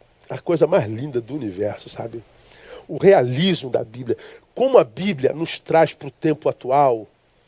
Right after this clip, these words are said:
como se ela fosse escrita ontem à noite. Como ela nos prepara pra existência independente da geração na qual a gente tá existindo. Esse texto tá dizendo, "Não, esse moleque não tá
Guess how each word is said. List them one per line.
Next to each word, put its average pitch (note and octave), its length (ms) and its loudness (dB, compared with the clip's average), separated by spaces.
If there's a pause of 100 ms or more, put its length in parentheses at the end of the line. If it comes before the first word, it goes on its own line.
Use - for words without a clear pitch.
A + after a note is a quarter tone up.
(320)
como F3 240 -2
se - 100 2
ela D#3 120 6
fosse - 300 -4
escrita - 420 -2
ontem C#3 380 -2
à G#2 80 -2
noite. B2 640 -6 (1800)
Como A#3 260 2
ela A3 440 4 (280)
nos F#3 260 -10
prepara F#3+ 560 2
pra F3 240 0
existência F3 680 -2
independente D3 600 -2
da A#2 120 2
geração C#3 440 0
na C#3 120 -2
qual D3 200 0
a C3+ 40 0
gente C3+ 200 -8
tá C3+ 280 2 (440)
existindo. D#3+ 800 0 (1700)
Esse - 160 4
texto B3+ 220 6
tá B3+ 80 4
dizendo, G3+ 420 2
"Não, C4 240 2
esse A#3+ 120 -14
moleque C4 280 0
não A#3 140 -12
tá A#3 320 -2